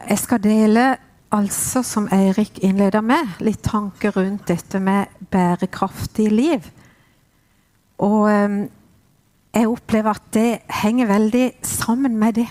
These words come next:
å være en etterfølger av Jesus.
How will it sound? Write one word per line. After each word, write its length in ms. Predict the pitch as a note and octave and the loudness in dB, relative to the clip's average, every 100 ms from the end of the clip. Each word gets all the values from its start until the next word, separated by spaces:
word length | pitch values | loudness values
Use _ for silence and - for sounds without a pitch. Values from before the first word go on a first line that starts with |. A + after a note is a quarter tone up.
| - | -4
å 140 | A3+ | -4
være 560 | G3 A3 A3 A3+ - B3+ - | -2 0 2 0 0 -4 -2
en 180 | A3 - - _ | -4 -4 -14 _
etterfølger 1400 | A#3+ - - _ _ - A#3+ B3 - A3+ A3+ F3+ D#3 - - - - _ _ _ | -6 -6 -18 _ _ -6 -4 -4 -4 -2 0 0 -4 -6 -20 -20 -20 _ _ _
av 100 | F#3 | -4
Jesus. 680 | E3+ D#3+ - - - - - | -2 -4 -4 -8 -6 -8 -8